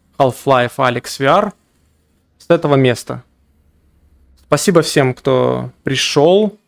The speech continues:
поддержал меня просмотрами, лайками, подписками. Приходите завтра, приходите вечером сегодня на танки. И завтра также на танки.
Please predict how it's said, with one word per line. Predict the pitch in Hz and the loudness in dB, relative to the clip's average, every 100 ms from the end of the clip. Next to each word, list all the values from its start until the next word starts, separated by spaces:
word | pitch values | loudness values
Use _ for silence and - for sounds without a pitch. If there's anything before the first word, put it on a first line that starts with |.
| _ _ | _ _
поддержал | - 143 139 135 131 151 170 | -4 -2 0 -2 2 2 4
меня | 165 160 156 151 _ _ _ _ _ _ _ | 2 2 0 -2 _ _ _ _ _ _ _
просмотрами, | - 143 _ 143 170 160 143 | -20 -20 _ 0 2 2 2
лайками, | 139 135 156 151 135 | 4 4 2 2 0
подписками. | 131 131 - 165 - 139 135 127 _ _ _ _ | 0 -4 -4 -4 0 0 0 -2 _ _ _ _
Приходите | - 147 151 143 151 147 131 127 120 117 | -4 0 0 0 0 -2 -2 0 0 -4
завтра, | 120 151 175 - 156 139 | 0 2 2 0 0 0
приходите | - - 143 131 127 | -2 -4 -4 -4 0
вечером | 131 127 - 123 | 0 0 -4 -6
сегодня | - 131 123 | -4 -4 -2
на | 123 | -4
танки. | 120 143 165 170 156 139 - _ _ | 0 0 2 0 -4 -8 -10 _ _
И | - | -6
завтра | 123 131 131 - 135 | 0 0 0 -2 -4
также | 139 127 131 | -4 -2 -4
на | 131 | -2
танки. | 135 127 127 131 | -2 -4 -6 -10